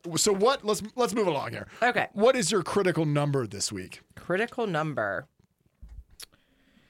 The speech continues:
Speaker 2: Um,
Speaker 1: Copious amounts of notes over there.
Speaker 2: <coughs> I
Speaker 1: I'm,
Speaker 2: know,
Speaker 1: I'm
Speaker 2: excuse me.
Speaker 1: seeing you, you print off things.
Speaker 2: I know, I print way too much.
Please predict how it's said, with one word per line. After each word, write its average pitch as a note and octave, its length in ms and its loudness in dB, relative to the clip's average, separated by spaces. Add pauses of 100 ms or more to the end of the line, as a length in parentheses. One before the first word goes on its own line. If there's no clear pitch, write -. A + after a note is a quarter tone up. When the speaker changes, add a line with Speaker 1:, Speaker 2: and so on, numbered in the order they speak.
(560)
Speaker 2:
Um, F#3 640 0 (400)
Speaker 1:
Copious C3 420 2
amounts A#2 260 -2
of - 60 -8
notes G#2+ 280 -2
over G#2 160 0
there. G2+ 260 -2 (160)
Speaker 2:
<coughs> - 200 -14
I A#2 40 -2
Speaker 1:
I'm, A2+ 60 0
Speaker 2:
know, - 80 -6 (160)
Speaker 1:
I'm B2 100 2
Speaker 2:
excuse - 200 -2
me. D3+ 60 4
Speaker 1:
seeing B2+ 220 0 (120)
you, C#3 180 0 (400)
you D#3 220 2
print G#3+ 280 0
off D#3+ 180 0
things. E2+ 460 -8 (160)
Speaker 2:
I D#3+ 180 -2
know, A2+ 260 -2
I F2 120 -6 (100)
print - 340 -8
way A2+ 140 -8
too A#2 160 -12
much. A#2+ 200 -10